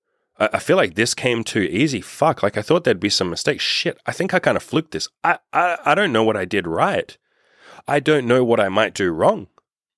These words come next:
I didn't learn anything. I feel like I just kinda got given the goal. I just got given the achievement. I got given the end result, but I don't think I learned anything. Shit, I don't know how to replicate this."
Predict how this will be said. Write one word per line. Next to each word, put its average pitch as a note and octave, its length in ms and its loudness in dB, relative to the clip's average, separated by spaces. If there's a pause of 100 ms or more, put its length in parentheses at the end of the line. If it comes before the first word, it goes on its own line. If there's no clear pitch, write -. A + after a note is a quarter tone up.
(280)
I D#3+ 80 4
didn't C3+ 220 2
learn D3 300 2
anything. E2+ 380 -6 (460)
I G#2+ 60 2
feel D#3+ 160 0
like D#3+ 160 2
I A2+ 60 4
just G#2+ 280 -4
kinda G2+ 300 0
got F#2 300 -2
given G#2+ 500 -2 (580)
the F#2+ 160 -6
goal. A2 500 0 (260)
I G2+ 60 0
just G#2+ 160 -4
got - 280 -2
given A2+ 280 2
the G2+ 100 2
achievement. F2+ 640 -2
I G2+ 100 2
got F#2+ 180 0
given A2+ 300 -2
the F#2+ 100 2
end F#2 120 0
result, F2 400 -2
but F#2+ 240 -2
I F#2 180 0 (120)
don't A#2 320 0
think - 400 -8
I E2+ 120 0
learned B2 360 4
anything. F2 320 -4
Shit, - 300 -4
I G#2 80 4
don't D3+ 140 2
know C3+ 60 2
how B2+ 100 0
to F2 100 2
replicate E2 560 -2
this." - 300 -12